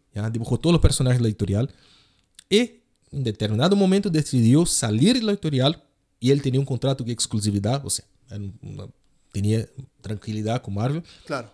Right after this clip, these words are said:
Speaker 1: Solamente para hacer sus proyectos autorales. Entonces, hoy... Hace como cuatro años que trabaja s-,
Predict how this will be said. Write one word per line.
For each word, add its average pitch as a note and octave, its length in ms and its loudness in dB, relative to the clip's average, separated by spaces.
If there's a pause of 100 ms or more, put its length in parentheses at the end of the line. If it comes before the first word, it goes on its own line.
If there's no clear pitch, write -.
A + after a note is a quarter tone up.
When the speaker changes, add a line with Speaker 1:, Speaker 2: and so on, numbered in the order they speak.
(140)
Speaker 1:
Solamente A3 680 4
para F#3+ 160 -4
hacer F3+ 220 -2
sus F3 220 -6
proyectos D3 440 -6
autorales. A#2+ 460 -8 (460)
Entonces, B2 420 -2
hoy... F3+ 300 2 (360)
Hace - 240 -10
como A2 200 -10
cuatro F#2+ 440 -8
años F#3+ 220 -4
que - 160 -12
trabaja B2 360 -2
s-, - 440 -8